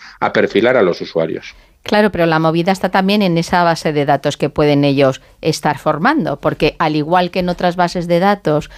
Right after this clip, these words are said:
Speaker 2: ha habido ese tráfico que o se compran o se intercambian, eh, em, tener esa base de datos del iris de las personas que vaya asociado, lo que tú dices, al dato de identificación personal o no,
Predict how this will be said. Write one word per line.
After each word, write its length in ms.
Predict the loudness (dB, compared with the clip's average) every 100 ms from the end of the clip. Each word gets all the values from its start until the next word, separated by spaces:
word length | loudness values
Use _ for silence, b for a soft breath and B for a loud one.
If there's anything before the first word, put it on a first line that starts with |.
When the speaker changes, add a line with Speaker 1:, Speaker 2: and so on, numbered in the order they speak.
| B B B B -2
Speaker 2:
ha 120 | -2
habido 300 | 0 0 2
ese 280 | 0 0 0
tráfico 720 | 0 -2 -6 -12 -8 -10 -10 b b b
que 200 | -2 -2 -2
o 80 |
se 220 | -4 -4 0
compran 640 | 2 2 -2 -4 -6 -4
o 180 | 0 0
se 120 | 0
intercambian, 880 | -2 2 0 0 -4 -2 -2 -2 -2 -6 b b b _ 0
eh, 880 | 4 4 4 2 2 2 2 0 0
em, 400 | -2 0 0 -2
tener 340 | 0 2 2 2
esa 220 | 0 0
base 280 | 0 -2 0
de 140 | 2
datos 560 | 2 0 0 0 0 -6 b
del 220 | 0 2 2
iris 180 | 0
de 120 | 2 2
las 180 | 2
personas 760 | 0 -4 0 0 2 0 -2 -8 B B B -2
que 160 | 0
vaya 240 | 2 2 2
asociado, 340 | 0 2 2
lo 80 | 2
que 80 | 0
tú 80 |
dices, 320 | -2 0 0 0
al 160 | 0
dato 320 | 2 0 0
de 80 | 0
identificación 680 | 0 -2 -2 -2 -2 0 -2
personal 420 | -2 -2 0 2
o 80 | 2
no, 220 | 2 0